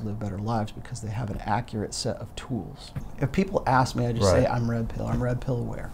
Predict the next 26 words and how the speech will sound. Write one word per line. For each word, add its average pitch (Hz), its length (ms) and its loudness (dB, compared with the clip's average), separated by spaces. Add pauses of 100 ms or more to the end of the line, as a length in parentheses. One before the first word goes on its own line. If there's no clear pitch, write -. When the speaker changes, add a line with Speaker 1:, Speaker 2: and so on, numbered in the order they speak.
(100)
Speaker 1:
That's 113 320 -4
Speaker 2:
Red 104 200 10
pill? 117 360 10
Speaker 1:
red 117 160 0
Speaker 2:
Wow. 107 320 10
Speaker 1:
pill. - 100 0 (280)
Speaker 2:
So 107 120 8
wait, 104 120 12
what's 98 200 8
that 120 120 10
Speaker 1:
Um, 113 100 10
Speaker 2:
mean? 90 200 4 (720)
Speaker 1:
well, 170 240 10
Speaker 2:
I'm 104 120 10
just, 104 120 2
I'm 101 200 6
the 104 80 6
guy 95 160 12
at 90 100 8
the - 80 -6
cocktail 92 420 6
party. - 360 4 (140)
Speaker 1:
Yeah. 131 260 2 (180)
Speaker 2:
Yeah. 90 300 6
Speaker 1:
Okay. 165 320 10
Well, 143 440 8